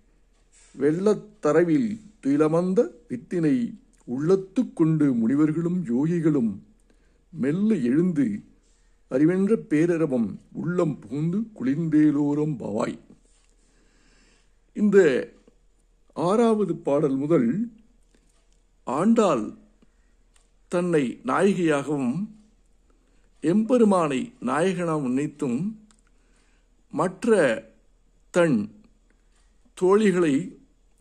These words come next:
தினமும் காலையில் எழுப்புவதாக அமைந்துள்ளது. மார்கழி மாதத்தில்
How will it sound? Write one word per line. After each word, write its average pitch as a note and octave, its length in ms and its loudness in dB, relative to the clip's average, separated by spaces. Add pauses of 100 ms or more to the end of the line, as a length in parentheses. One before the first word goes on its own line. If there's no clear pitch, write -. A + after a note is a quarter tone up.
(720)
தினமும் E3+ 500 2 (280)
காலையில் G3 640 0 (240)
எழுப்புவதாக C#3+ 880 0 (140)
அமைந்துள்ளது. B2+ 960 -2 (760)
மார்கழி E3+ 480 0
மாதத்தில் C3+ 680 -4